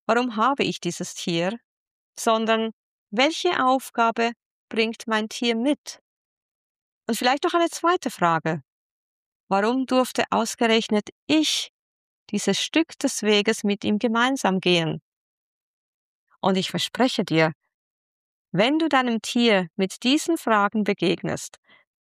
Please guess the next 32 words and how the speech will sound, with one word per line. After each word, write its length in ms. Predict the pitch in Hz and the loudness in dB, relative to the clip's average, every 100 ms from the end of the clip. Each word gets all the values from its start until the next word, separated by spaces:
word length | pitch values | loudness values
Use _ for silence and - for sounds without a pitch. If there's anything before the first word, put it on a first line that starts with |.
| _ | _
wirst 460 | - 233 277 - - | 0 2 2 -2 -2
du 140 | 285 - _ | 0 0 _
eure 220 | 196 190 | 0 0
Beziehung 580 | 180 160 - 220 214 226 | -2 -8 -4 0 2 2
mit 160 | 202 - | -2 -4
anderen 440 | - 185 208 220 226 | -4 -2 0 0 -2
Augen 400 | - 170 165 175 | 0 0 0 -4
sehen. 440 | - 147 143 151 156 _ _ _ _ _ _ _ _ _ _ _ - | 0 0 0 -2 -10 _ _ _ _ _ _ _ _ _ _ _ -4
Lass 140 | 294 | 0
uns 140 | 403 - | 0 0
das 180 | 302 | -2
zusammenfassen. 960 | - 285 180 170 170 - 151 - - 156 _ _ _ _ _ _ _ _ _ | -2 -4 -2 -2 -4 -4 -4 -4 -12 -14 _ _ _ _ _ _ _ _ _
Wir 100 | 240 | 0
Menschen 360 | 254 349 - | 2 0 0
glauben 360 | 370 285 254 - | 2 4 2 0
oft, 340 | 202 277 - | 0 0 -2
wir 100 | 247 | -2
hätten 220 | 214 220 269 | 0 0 -2
unsere 340 | 254 - 269 | -6 -6 -8
Tiere 340 | - 185 180 | -4 -2 -2
gefunden. 640 | 208 254 185 180 - 156 160 _ _ _ _ _ _ _ - | -2 -2 -2 -4 -6 -8 -10 _ _ _ _ _ _ _ -12
Die 100 | 180 | -8
Tiere 360 | - 240 294 | 0 2 4
haben 200 | 247 214 | 2 2
mir 140 | 208 190 | 0 -2
schon 180 | 175 | -4
sehr 380 | 175 - 202 220 | -6 -2 2 2
früh 280 | 240 240 233 | 0 -2 -2
gezeigt, 600 | 240 - 208 170 170 - _ | -2 -2 0 0 0 -8 _
dass 180 | - 147 | -12 -8
es 160 | 156 | -6
genau 440 | - 147 160 185 | -2 2 2 2